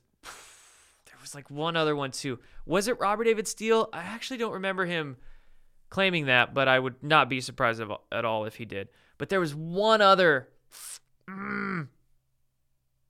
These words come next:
I'll have to watch my BitChute video I did about this a long time ago. But, yeah, there was a few. There was a few that all did. And, uh, it was, it was pretty, uh, enlightening to see.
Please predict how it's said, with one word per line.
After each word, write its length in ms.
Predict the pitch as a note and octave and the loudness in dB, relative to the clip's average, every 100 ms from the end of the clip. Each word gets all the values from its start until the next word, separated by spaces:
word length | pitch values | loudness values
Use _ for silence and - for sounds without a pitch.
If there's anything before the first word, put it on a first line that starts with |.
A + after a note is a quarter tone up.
| _ _ - | _ _ -2
I'll 120 | D#3+ | 2
have 100 | F3 | 2
to 100 | F3 | 2
watch 300 | D3 D3 D3 | 6 6 4
my 160 | D3 C3 | -2 -2
BitChute 460 | A#2+ - - C#3+ | -2 -2 -4 -6
video 320 | A2 A#2+ A#2 | -4 -4 -2
I 80 | A2+ | -2
did 160 | A2+ A#2 | 0 0
about 240 | A2+ A2 | 0 -2
this 260 | A#2+ A2+ - | -4 -6 -8
a 40 | - | -10
long 120 | B2+ | -8
time 200 | C3 A#2+ | -6 -6
ago. 160 | A2+ A2 | -4 -4
But, 320 | - A#2 - _ _ _ | -2 -2 -2 _ _ _
yeah, 300 | C#3+ F3 D3 | 6 8 10
there 140 | D3 | 8
was 120 | G3+ F#3+ | 4 2
a 60 | |
few. 320 | - A3 D#3 - _ _ | -2 0 0 -2 _ _
There 160 | - F3+ | -2 0
was 100 | G3 | 0
a 60 | F3+ | -4
few 280 | F#3+ C#3 - _ _ - | -8 -8 -10 _ _ -12
that 100 | C#3 | -4
all 120 | C#3+ | -4
did. 260 | C#3 C3+ G#2+ _ _ _ | -4 -8 -8 _ _ _
And, 200 | B2+ B2+ | -14 -12
uh, 160 | B2+ A2+ A2+ | -10 -10 -14
it 40 | |
was, 140 | B2 B2 | -18 -16
it 140 | B2 | -14
was 160 | A#2+ A#2+ | -16 -18
pretty, 340 | - A#2 A2 | -18 -16 -14
uh, 100 | A2+ A#2 _ - | -16 -18 _ -20
enlightening 460 | A#2 A#2 A2+ G#2+ A2+ | -14 -10 -10 -12 -16
to 40 | |
see. 260 | - A#2 | -14 -16